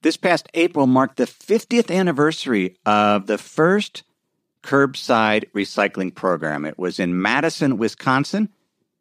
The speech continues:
and it was funded from a grant by the American Paper Institute to test collecting newspapers. That was in nineteen sixty-eight. A decade later,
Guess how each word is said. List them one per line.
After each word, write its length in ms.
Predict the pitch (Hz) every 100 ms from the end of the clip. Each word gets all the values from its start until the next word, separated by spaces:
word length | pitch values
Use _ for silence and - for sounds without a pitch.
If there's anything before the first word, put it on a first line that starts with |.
| _ _ -
and 140 | 113
it 40 |
was 180 | 107 110
funded 580 | - - 147 233 226 226 _ _ _ _ _
from 180 | 113 107
a 60 |
grant 420 | 90 110 117 147 -
by 100 | 107
the 80 |
American 380 | 98 101 107 120
Paper 400 | - 104 98 92
Institute 640 | 104 90 - - 82 76 -
to 320 | 92 87 85
test 460 | - 175 214 -
collecting 680 | - 127 127 139 - 170 190 _ _ _ _ _ _ _ _
newspapers. 760 | 131 233 - 104 - - - - _ _ _ _ _ _
That 100 | 95
was 140 | 101 117
in 80 |
nineteen 260 | 123 120 127
sixty-eight. 540 | - 139 - 202 202 -
A 120 | 131
decade 560 | - 165 185 196 190 160
later, 440 | 233 254 190